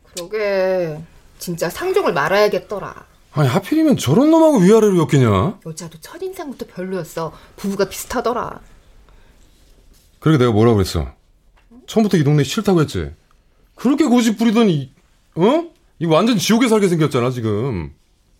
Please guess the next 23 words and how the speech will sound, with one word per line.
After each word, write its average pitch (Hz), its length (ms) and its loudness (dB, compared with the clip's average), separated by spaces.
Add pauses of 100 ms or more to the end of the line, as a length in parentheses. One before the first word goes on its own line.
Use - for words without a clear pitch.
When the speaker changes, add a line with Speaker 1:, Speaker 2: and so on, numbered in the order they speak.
(160)
Speaker 1:
아니, 285 300 -4 (960)
불똥이 381 360 0
왜 370 80 0
Speaker 2:
에휴. 285 60 2
Speaker 1:
나한테 233 380 0
튀어? 311 520 0 (520)
당수동 392 420 0
보러 349 180 2
갔을 440 240 0
때 440 100 -2
반자보단 349 600 0
여기가 370 260 2
낫다고 381 340 0
한 415 120 0
건 403 80 0
당신이야! 381 1040 2 (680)
어머, 196 200 -6
잠이 302 300 -16
확 381 200 -18
깨네. 403 340 -6
Speaker 2:
아우. 131 200 0 (1900)
관두자, 117 560 2
관둬. 101 280 -2